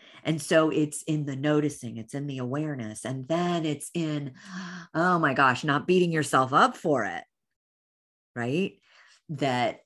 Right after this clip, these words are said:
um, you'll have the greatest shifts.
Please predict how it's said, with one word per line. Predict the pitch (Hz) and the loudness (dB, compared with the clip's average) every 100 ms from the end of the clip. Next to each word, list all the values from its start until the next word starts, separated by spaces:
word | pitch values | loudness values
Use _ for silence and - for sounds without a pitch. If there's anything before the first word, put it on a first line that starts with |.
| _ - | _ -8
um, | 113 104 104 | -6 -6 -6
you'll | 127 104 | -6 -6
have | 123 104 - | -4 -6 -6
the | |
greatest | 110 101 82 85 - - - - _ | -6 -4 -4 -8 -8 -12 -16 -20 _
shifts. | - - 247 - - - - - | -10 -2 -2 -2 -8 -14 -14 -14